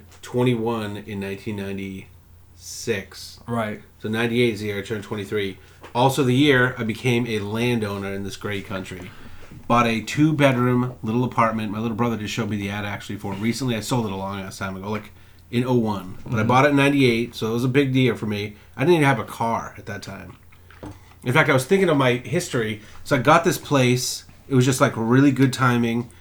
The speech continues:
Speaker 1: Ninety-eight, sold it in oh one, moved to Maine, lived in the same house that we had in Maine until twenty eleven, then moved here. So I've been in three places since ninety-eight.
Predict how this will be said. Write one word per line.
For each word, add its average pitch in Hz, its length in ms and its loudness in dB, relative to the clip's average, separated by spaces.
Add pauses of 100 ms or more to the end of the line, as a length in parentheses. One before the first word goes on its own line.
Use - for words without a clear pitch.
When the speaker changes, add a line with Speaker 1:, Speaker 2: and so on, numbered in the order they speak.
(140)
Speaker 1:
Ninety-eight, 123 640 4
sold 135 300 2
it 131 60 2
in 135 80 4
oh 131 120 4
one, 123 160 4
moved 123 220 4
to 123 100 0
Maine, 107 500 -2 (220)
lived 117 200 0
in 123 60 2
the 113 80 0
same 127 300 2
house 123 260 0
that 117 100 -4
we 110 100 -6
had 113 180 -2
in 110 100 -4
Maine 110 300 -4
until 101 440 -6 (300)
twenty 131 320 2
eleven, 113 300 -2
then 101 80 -8
moved 104 220 -6
here. 101 120 -6
So 107 100 -10
I've 95 40 -8
been 101 100 -8
in 95 80 -8
three 113 240 -6
places 101 440 -8
since 95 200 -10
ninety-eight. 101 500 -6